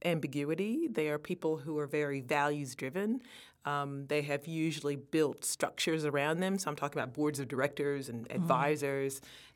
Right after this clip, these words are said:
Speaker 1: and, you know, and, you know, groups of pe-, with people with lived experience on this. So they've built structures around them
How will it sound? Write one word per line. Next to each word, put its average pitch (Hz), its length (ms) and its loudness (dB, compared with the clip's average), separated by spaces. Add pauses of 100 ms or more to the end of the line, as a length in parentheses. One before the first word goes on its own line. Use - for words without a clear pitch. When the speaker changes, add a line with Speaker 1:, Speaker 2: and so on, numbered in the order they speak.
Speaker 1:
and, 139 440 0 (280)
you 156 100 -2
know, 139 200 -2
and, 139 300 -2
you 147 100 -2
know, 190 120 -2 (260)
groups 185 320 8
of - 100 0
pe-, - 120 -2
with 170 220 2
people 175 300 2
with 156 140 4
lived 170 180 4
experience 160 460 2
on 151 160 4
this. - 100 -6
So - 100 -8
they've 165 300 4
built 180 200 2 (140)
structures - 720 2
around 143 440 -2
them 139 320 0